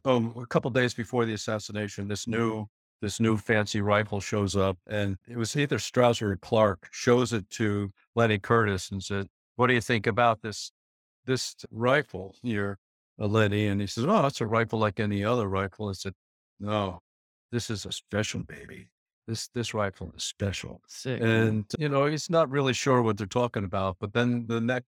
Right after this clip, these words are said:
Speaker 1: the day that Strausser shows up in the morning and starts fire, taking that rifle and just firing it, firing it, firing it all morning, he's all of a sudden, he feels that he knows what's gonna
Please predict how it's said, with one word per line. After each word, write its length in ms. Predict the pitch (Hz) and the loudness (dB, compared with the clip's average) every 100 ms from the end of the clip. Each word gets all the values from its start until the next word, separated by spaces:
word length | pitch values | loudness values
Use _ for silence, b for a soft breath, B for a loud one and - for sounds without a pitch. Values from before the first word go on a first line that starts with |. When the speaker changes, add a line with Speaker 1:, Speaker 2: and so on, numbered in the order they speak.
| - | -4
Speaker 1:
the 80 | 113 | 0
day 300 | 120 123 123 | 4 4 2
that 220 | 113 104 | 0 -2
Strausser 520 | - 123 117 117 107 | -2 2 2 2 -4
shows 320 | - 113 104 | -2 -2 0
up 160 | 113 113 | 0 0
in 60 | |
the 80 | 104 | -4
morning 440 | 104 120 117 104 98 | 0 2 4 4 2
and 100 | 95 | 0
starts 420 | - 104 98 - - | 0 0 -2 -6 0
fire, 300 | 123 127 120 | 2 2 0
taking 280 | 127 127 123 | -6 -4 -2
that 140 | 113 | -2
rifle 380 | 110 113 104 107 | 0 0 0 -4
and 80 | 98 | -4
just 260 | 98 - - - | -6 -10 -8 0
firing 440 | 123 127 117 113 | 4 4 4 0
it, 100 | 110 _ _ | -2 _ _
firing 380 | 120 120 120 110 | 2 4 4 2
it, 140 | 104 - | -2 -2
firing 360 | 123 135 117 104 | 2 4 4 2
it 80 | |
all 240 | 107 123 120 | 2 2 2
morning, 500 | 104 123 139 95 87 _ | 2 2 2 0 -4 _
he's 380 | - 131 131 - _ | -2 2 2 0 _
all 160 | 123 120 | 4 4
of 80 | 104 | 4
a 40 | |
sudden, 320 | 101 113 104 - _ | 0 0 -2 -4 _
he 300 | 110 107 101 _ _ _ _ _ - | -8 -6 -6 _ _ _ _ _ 4
feels 320 | 113 107 101 | 6 6 4
that 140 | 101 | 0
he 100 | 104 | -2
knows 300 | 101 104 101 | -2 -2 -4
what's 160 | 98 - | -8 -6
gonna 220 | 98 | -6